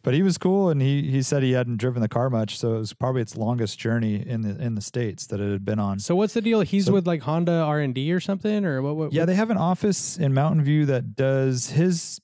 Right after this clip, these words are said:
Speaker 1: particular thing is, uh, driver interface. So, uh, Apple CarPlay integration, um, safety features, stuff like that. I think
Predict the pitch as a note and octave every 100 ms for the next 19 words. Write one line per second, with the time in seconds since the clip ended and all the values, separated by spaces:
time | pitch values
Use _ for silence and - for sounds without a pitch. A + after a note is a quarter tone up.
0 | _ D3+ - D#3+ D#3+ D3 C3 D3 C#3 B2
1 | A2 G#2 B2+ A#2 A2+ G#2+ G#2 G#2 G3 F3
2 | - _ _ _ _ _ - C3+ C#3+ C#3+
3 | A#2+ C3+ B2 G#2 F#2+ - - - B2 A2+
4 | A2 G#2 B2 F#3 - B2 A2+ G#2 G2+ G2
5 | F#3+ - _ - B2+ A2+ C3 B2+ - C3
6 | B2 A#2+ A#2+ A#2 A2+ A#2+ A#2 A2 A2 A2
7 | A2 G2+ F#2+ F#2+ - _ _ _ - -
8 | C3 - A#2+ A#2 A2+ B2+ A#2+ A2+ A2 -
9 | A2+ G#2+ - A2 A2 - A#2+